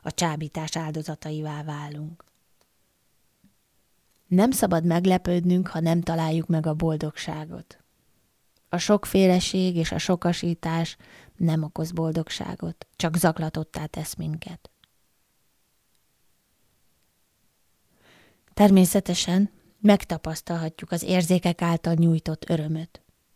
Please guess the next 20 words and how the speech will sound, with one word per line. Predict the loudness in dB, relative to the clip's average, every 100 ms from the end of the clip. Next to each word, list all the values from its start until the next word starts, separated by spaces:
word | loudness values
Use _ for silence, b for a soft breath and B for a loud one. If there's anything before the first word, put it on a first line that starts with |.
| _ _
Ha | 0 4
jó | 4 4 2
karmánk | 0 4 6 6 2
van, | 2 2 2 b b -4
sokféle | 0 0 -2 -4 -2
módunk | -2 0 0 0 0
lesz | -6 -6
rá. | -6 -8 -10 _ _
Jó | 6 6 6 4
ételek, | 2 2 0 2 2 2
gyönyörű | 4 4 4 0 -4
tájak, | -4 0 2 2 0 -2 -8 -6
kedves | 0 0 0 -4
emberek, | 2 4 6 4 2 -2 0
jó | 4 4
zene, | 2 0 0 -2 2
érdekes | 4 4 2 -12 -12 -8
könyvek, | -2 0 0 -2 -6
kényelmes | -4 0 2 2 2 -2 -6
otthon – | -8 -10 -8 -6 -6